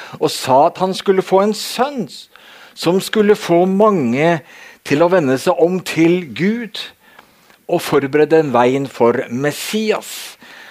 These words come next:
Men Zakaria, han svarte engelen med tvil, og det er vers atten, og du får det her på veggen. «Hvordan kan jeg være sikker på dette?»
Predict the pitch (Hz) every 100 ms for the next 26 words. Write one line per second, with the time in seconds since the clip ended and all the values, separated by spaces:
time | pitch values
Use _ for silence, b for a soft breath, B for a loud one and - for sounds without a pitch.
0 | B 127 160 190 190 - 202 202 - 185
1 | 220 233 147 180 196 - 208 196 127 -
2 | - 180 - 202 170 117 139 160 139 143
3 | 185 185 - 196 208 170 147 139 143 147
4 | 143 - - B B B - - _ 151
5 | 135 101 127 135 131 123 120 120 120 104
6 | 98 95 120 175 170 208 190 196 180 165
7 | 180 175 165 151 156 - 160 202 196 226
8 | 262 254 339 349